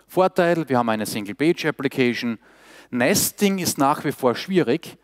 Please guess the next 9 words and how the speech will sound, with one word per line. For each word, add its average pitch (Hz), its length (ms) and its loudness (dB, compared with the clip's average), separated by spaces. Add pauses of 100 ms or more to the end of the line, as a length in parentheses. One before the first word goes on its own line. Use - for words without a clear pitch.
(380)
Es 110 120 -4
ist 127 80 -4
schwierig, 156 580 0
dass 135 300 0
wir 135 180 0
Teile 143 440 2
von 139 220 -2
einer 147 380 0
Anwendung 123 720 0